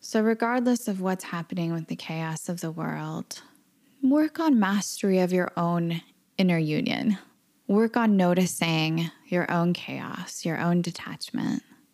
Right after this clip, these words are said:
and finding productive and safe ways to help your body work through the overwhelm and come back to a place of present engagement.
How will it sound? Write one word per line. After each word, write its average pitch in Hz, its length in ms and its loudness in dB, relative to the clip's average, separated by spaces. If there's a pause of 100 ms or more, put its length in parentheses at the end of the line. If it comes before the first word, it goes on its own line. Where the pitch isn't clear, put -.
(160)
and 202 180 6
finding 196 640 2
productive 165 640 -2
and 170 180 2
safe 160 380 -2
ways 156 540 0 (120)
to - 120 -6
help 180 420 0
your 208 160 4
body 156 640 -2 (240)
work 185 380 2
through 170 360 0
the - 180 -4
overwhelm 151 800 -4 (100)
and 165 140 -4
come 180 300 0
back 160 440 -6
to 175 200 -4
a 175 40 -2
place 151 460 -10
of 170 140 -12
present 151 400 -10
engagement. - 680 -6